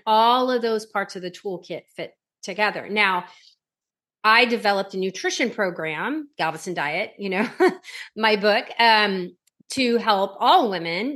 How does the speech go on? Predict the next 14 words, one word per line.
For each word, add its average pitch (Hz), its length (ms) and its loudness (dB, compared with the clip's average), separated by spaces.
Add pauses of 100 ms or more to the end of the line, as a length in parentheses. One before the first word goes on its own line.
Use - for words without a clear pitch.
(120)
like, 180 280 -4
get 220 220 0
their 208 120 0
heads 208 280 -6
wrapped 180 320 -4
around 170 320 -8
what 180 200 -6
they 185 100 -8
can 180 180 -10
do 175 240 -4
from 165 220 -12
a 160 40 -8
nutrition 196 600 -8
standpoint. 165 580 -12